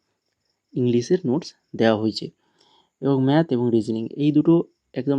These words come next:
টপিক ওয়াইজ, টপিক ওয়াইজ ধরে ধরে তোমাদের কিন্তু নোটস দেওয়া হয়েছে। ম্যাথ রিজনিংয়ে যেই কো-, কিছু দিয়েছি, বেশি তোমাদেরকে ম্যাথ রিজনিংয়ে মাথা ঘামানো দরকার নেই,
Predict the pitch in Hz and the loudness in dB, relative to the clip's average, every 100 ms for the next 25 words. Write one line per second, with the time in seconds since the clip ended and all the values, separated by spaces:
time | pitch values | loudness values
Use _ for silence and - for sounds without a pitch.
0 | 139 - - 127 151 113 107 - - _ | -4 -8 -8 0 2 2 0 -2 -14 _
1 | - 127 143 143 139 117 117 120 208 - | -8 -2 2 2 2 2 2 4 2 -2
2 | _ _ _ _ _ 120 117 117 123 123 | _ _ _ _ _ -4 -2 0 0 0
3 | 285 127 113 - - _ - 117 110 120 | 0 0 -2 -4 -10 _ -6 -2 0 2
4 | 123 - - _ _ _ _ _ 120 135 | 0 -2 -8 _ _ _ _ _ -2 0
5 | 156 151 151 156 156 175 208 _ _ _ | 0 2 2 2 2 2 -2 _ _ _
6 | 127 143 165 160 151 175 165 - 135 120 | -8 2 2 2 -4 -6 -14 -12 -10 -4
7 | 117 113 - 175 _ _ _ - 127 139 | -2 -2 -6 -20 _ _ _ -6 -2 0
8 | 175 170 147 143 143 156 160 127 123 123 | -2 -2 0 0 0 2 0 2 0 -2
9 | 123 127 127 127 113 113 113 113 110 120 | -2 -2 -2 -2 -4 -4 -4 -4 0 0
10 | 123 151 170 | 2 2 0